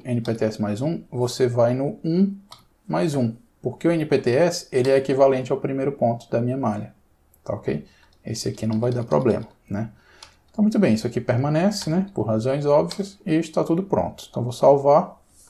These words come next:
Vou voltar lá pro main e vou mandar rodar.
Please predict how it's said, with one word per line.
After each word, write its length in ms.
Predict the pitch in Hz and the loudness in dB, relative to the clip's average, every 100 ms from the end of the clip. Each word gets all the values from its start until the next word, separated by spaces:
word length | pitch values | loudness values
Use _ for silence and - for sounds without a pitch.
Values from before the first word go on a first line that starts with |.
| _ _ _ _ _ _ _ _ _ _ _ _ - _ _ _ | _ _ _ _ _ _ _ _ _ _ _ _ -20 _ _ _
Vou 80 | 135 | -6
voltar 340 | 117 104 104 107 | 0 0 0 -4
lá 120 | 104 | -4
pro 180 | - 156 | -4 -2
main 400 | 143 139 165 - _ _ | 0 0 -2 -8 _ _
e 80 | 170 | -8
vou 160 | 143 143 | -4 -2
mandar 280 | 147 143 | 2 6
rodar. 400 | 139 160 139 - | 8 6 4 0